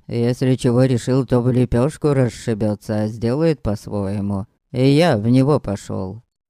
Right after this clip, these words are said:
Мы целую ночь друг на друга кричали. Он за ремень схватился.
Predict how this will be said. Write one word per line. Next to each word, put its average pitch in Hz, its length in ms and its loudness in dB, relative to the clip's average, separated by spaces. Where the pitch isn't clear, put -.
Мы 120 240 0
целую 139 540 2
ночь 104 420 -2
друг 120 400 -2
на 117 180 2
друга 147 400 0
кричали. 101 840 -6
Он 131 200 2
за 139 160 4
ремень 131 340 4
схватился. 104 880 -10